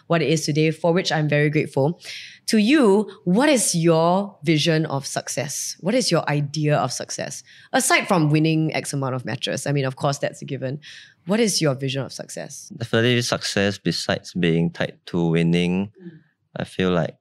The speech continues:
Speaker 2: uh, success is more about, uh,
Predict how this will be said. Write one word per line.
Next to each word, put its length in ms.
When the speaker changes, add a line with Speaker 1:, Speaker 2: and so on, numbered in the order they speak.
Speaker 2:
uh, 360
success 480
is 180
more 300
about, 760
uh, 320